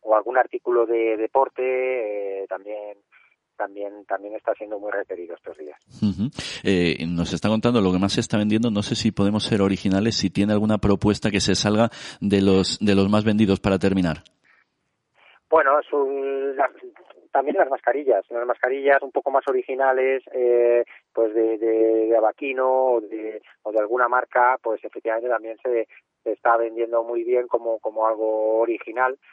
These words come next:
Speaker 1: ¿eh? Eh, es difícil porque sí que es verdad que, que nos dirigimos a un público muy amplio, ¿no? De madres, desde, desde mujeres de treinta años
Speaker 2: Claro.
Speaker 1: hasta las propias abuelas de ochenta, ¿no? Por tanto,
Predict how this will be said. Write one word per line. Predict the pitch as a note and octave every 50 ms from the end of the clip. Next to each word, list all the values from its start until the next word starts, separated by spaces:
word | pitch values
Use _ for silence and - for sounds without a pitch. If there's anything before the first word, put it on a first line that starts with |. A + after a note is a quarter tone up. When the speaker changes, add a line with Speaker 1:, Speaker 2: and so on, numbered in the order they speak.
| _ _ -
Speaker 1:
¿eh? | A2+ A#2+ C3 - - - - - _ -
Eh, | G2+ G#2 G#2 G#2 G#2 G#2 G#2+ A#2
es | A#2
difícil | A#2+ B2 - - C3+ - - A#2+ G#2 G#2 -
porque | - G#2 - - - G#2+ G#2 G2+ G2+ G2+ G#2 G#2 G2+ G2+ G2+ - _ - - - - - - - _ _ -
sí | -
que | - C3
es | A#2
verdad | A#2+ B2+ A2+ A#2 B2 A#2+ -
que, | - C3+ B2+ B2 B2 A#2+ A#2+ A#2 A#2 A2+ A2+ A2 A2+ - _ _ _ _ _ _
que | - A2
nos | G#2+ G#2+ G#2+
dirigimos | A2+ G#2+ - A#2 A2+ A#2 A#2
a | A#2
un | G#2
público | - A2+ A#2+ A#2 - A#2
muy | A2+ A2 G#2+ A#2+
amplio, | A2+ - - G2 F#2
¿no? | - B2 C3+
De | A#2+ G#2+ G2+ G2 G2 G2
madres, | F#2+ A2 A#2 A#2+ A2 G2+ F#2+ F2 - _
desde, | F#2+ F#2+ F2+ - G2 G2 F#2+ F#2+ F#2+ F#2+
desde | F#2 F#2 F#2+ F#2+ F#2 G2+ G2
mujeres | F#2+ - - A2 G#2+ A2 G#2
de | A2+ A2
treinta | - A2 A2 A2 G#2+ A2 G#2+
años | A2 A2+ G#2
Speaker 2:
Claro. | G2+ F#2+ F2 A2
Speaker 1:
hasta | - - G#2
las | G#2+ G#2 -
propias | _ - G#2+ - A2+ G2+ -
abuelas | G#2+ F#2+ G#2+ A2 A2 G#2+ G#2 G2 -
de | G#2
ochenta, | F#2+ - - A2+ G#2 G2 F#2+ F2
¿no? | F#2+ G2+ - - - - - _
Por | - G#2+ - -
tanto, | G#2 G2+ G2+ - A2+ A2 -